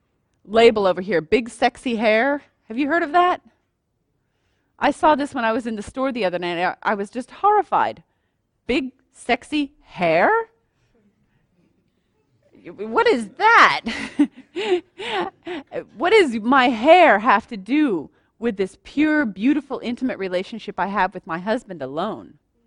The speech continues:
Why would that be everybody's business? Everyone sees my hair, right? But they're, they're wanting to make it into,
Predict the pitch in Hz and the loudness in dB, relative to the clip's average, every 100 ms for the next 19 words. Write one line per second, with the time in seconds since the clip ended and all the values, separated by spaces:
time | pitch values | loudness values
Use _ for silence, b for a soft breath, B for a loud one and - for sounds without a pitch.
0 | _ _ _ _ 208 269 370 247 240 285 | _ _ _ _ 4 4 4 2 2 0
1 | - 185 - 196 220 285 226 190 185 165 | -2 -8 0 0 2 0 0 -2 -4 -2
2 | 208 156 - - 359 415 330 226 - 202 | -4 -4 -14 -6 -4 -2 -2 -4 -6 -10
3 | 185 160 147 165 139 123 147 240 415 - | -6 -4 -2 -2 -2 -4 -2 0 -2 -6
4 | _ _ _ _ _ _ _ _ _ 226 | _ _ _ _ _ _ _ _ _ 0
5 | 196 190 185 214 202 214 208 254 370 339 | 0 0 -2 0 0 -2 0 0 0 0
6 | 285 254 220 - 233 208 175 | -2 -2 -4 -4 -6 -6 -6